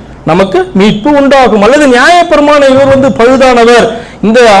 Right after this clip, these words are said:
ஆட்டுக்குட்டி, பழுதான ஆட்டுக்குட்டி நம்முடைய பாவத்தை நிவர்த்தி செய்ய முடியாது என்று நியாயப்பிரமாணம் இயேசுவை தீர்க்கும் என்று சொன்னால், நமக்காக ஒரு சிலுவையில் தொங்கினாலும் அர்த்தமல்ல. அப்ப நியாயப்பிரமாணத்துக்கு உட்பட்டவராய் பிறந்து வளர்ந்து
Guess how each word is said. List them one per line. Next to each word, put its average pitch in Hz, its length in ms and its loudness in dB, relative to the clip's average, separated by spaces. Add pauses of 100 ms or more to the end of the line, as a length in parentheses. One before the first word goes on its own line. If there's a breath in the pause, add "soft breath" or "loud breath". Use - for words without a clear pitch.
(100)
ஆட்டுக்குட்டி, 226 760 -2
பழுதான 247 440 0
ஆட்டுக்குட்டி 214 600 -2
நம்முடைய 202 320 0
பாவத்தை 247 720 -2 (420 loud breath)
நிவர்த்தி 285 440 0
செய்ய 254 260 0
முடியாது 240 420 2
என்று 233 160 2
நியாயப்பிரமாணம் 269 920 0
இயேசுவை 262 500 0
தீர்க்கும் 247 400 -2
என்று 226 200 0
சொன்னால், 240 380 -2
நமக்காக 247 420 0
ஒரு 240 180 2
சிலுவையில் 247 520 0
தொங்கினாலும் 240 680 0 (220 loud breath)
அர்த்தமல்ல. 202 540 0
அப்ப 151 240 0
நியாயப்பிரமாணத்துக்கு 220 1000 0
உட்பட்டவராய் 185 800 0
பிறந்து 165 540 0
வளர்ந்து 175 760 0